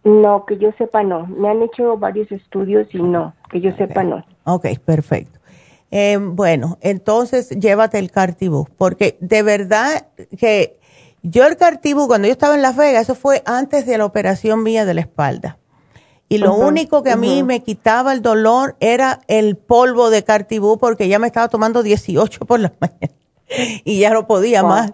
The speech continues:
Speaker 2: con tanta cápsula, pero es
Speaker 1: Wow.
Speaker 2: como único.
Speaker 1: Ujú.
Speaker 2: Me tomaba dieciocho por la mañana y no me dolía más en todo el día. Pero por eso
Speaker 1: Wow.
Speaker 2: empecé con el, con el polvo. Pero en el caso
Speaker 1: Con el
Speaker 2: tuyo,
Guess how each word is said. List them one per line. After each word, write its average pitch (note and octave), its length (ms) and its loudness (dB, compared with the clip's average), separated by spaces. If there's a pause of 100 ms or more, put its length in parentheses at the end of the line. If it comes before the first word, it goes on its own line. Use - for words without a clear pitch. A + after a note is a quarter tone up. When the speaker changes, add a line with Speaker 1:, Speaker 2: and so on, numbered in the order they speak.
(120)
Speaker 2:
con G3+ 180 0
tanta G#3 300 2
cápsula, G#3+ 540 0
pero G3 240 2
es A3 60 0
Speaker 1:
Wow. - 40 -14
Speaker 2:
como A3 240 2
único. G3+ 440 0 (100)
Speaker 1:
Ujú. G3 200 -10
Speaker 2:
Me G#3+ 140 2
tomaba B3 340 2
dieciocho C#4 540 0
por C4 100 2
la A#3 120 2
mañana C4 520 0 (640)
y A#3+ 320 0
no A3+ 220 2
me C#4 100 4
dolía B3+ 340 2
más A#3+ 220 -2
en A#3+ 100 -2
todo G#3 220 0
el F#3+ 80 -2
día. C#3+ 220 -10 (420)
Pero G#3 580 2
por G3 140 2
eso F3 80 2
Speaker 1:
Wow. A#3+ 100 4
Speaker 2:
empecé A3+ 400 0
con G3+ 220 0
el, E3 320 -2
con G3 180 0
el F#3 120 0
polvo. B3+ 500 0
Pero G#3+ 180 2
en G#3 60 -2
el F#3+ 100 -4
caso A#3+ 360 0
Speaker 1:
Con F#4 100 -4
el E4+ 60 4
Speaker 2:
tuyo, D#4+ 260 2